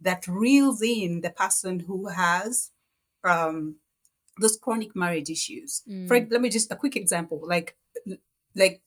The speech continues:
Speaker 1: a month ago, I was reading this book that had been recommended, like, "Oh, this is a great book. It handles everything with good balance and everything."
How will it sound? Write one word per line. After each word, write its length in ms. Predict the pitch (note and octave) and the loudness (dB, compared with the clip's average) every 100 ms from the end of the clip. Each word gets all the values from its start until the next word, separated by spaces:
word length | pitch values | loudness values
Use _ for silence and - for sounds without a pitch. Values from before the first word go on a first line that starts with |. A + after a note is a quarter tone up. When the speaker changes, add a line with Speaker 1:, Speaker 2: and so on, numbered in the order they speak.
| - | -8
Speaker 1:
a 60 | F#3 | -4
month 320 | F3 G#3+ D4 | 2 4 4
ago, 280 | C#4+ F#3+ F#3+ | 2 4 4
I 100 | F3+ | 4
was 220 | E3+ D3+ | 2 0
reading 300 | G#3+ C4+ F#3 | 0 0 0
this 200 | E3+ E3+ | 0 0
book 360 | - D#3 - - | 0 -4 -6 -4
that 100 | D#3 | -4
had 180 | F3 E3+ | -2 -2
been 120 | F3 | -2
recommended, 480 | E3 D#3+ E3 F3 E3 | -2 -4 -4 -2 -2
like, 160 | D#3 - | -2 0
"Oh, 140 | A#3+ | 0
this 140 | C#4 D4 | 2 0
is 100 | B3 | 0
a 60 | |
great 340 | A3+ A3+ A#3 F#3+ | 0 0 -2 -4
book. 240 | G#3 G#3 | -6 -6
It 100 | F#3 | -4
handles 360 | G3+ G3 G3+ F#3+ | -2 -2 -4 -6
everything 600 | F#3 F#3+ G3 F#3+ F3+ F3 _ _ - | -8 -8 -6 -4 -6 -10 _ _ -4
with 220 | F3+ - D#3+ D3 | -4 -6 -14 0
good 240 | G#3+ F3+ | 0 4
balance 400 | F3+ F#3 F#3 F#3 | 4 4 4 2
and 80 | E3+ | 2
everything." 400 | E3+ E3+ E3 | 2 0 -2